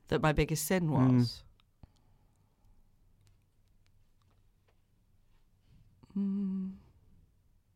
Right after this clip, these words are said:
Speaker 1: Yeah, I'm sure there's several. I think probably, I think probably my striving to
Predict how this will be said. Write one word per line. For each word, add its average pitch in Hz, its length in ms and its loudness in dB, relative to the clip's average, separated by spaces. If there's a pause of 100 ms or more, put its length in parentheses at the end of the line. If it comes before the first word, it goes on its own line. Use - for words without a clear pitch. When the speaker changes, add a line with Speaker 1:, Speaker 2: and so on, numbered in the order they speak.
(1300)
Speaker 1:
Yeah, - 160 -18
I'm 165 140 0
sure 214 300 -4
there's 165 180 -4
several. - 680 -6 (1300)
I 180 60 -6
think 240 360 2
probably, 156 880 2 (3000)
I 160 60 -4
think 220 340 2
probably 185 440 4
my 151 300 2
striving 151 920 0
to 139 580 0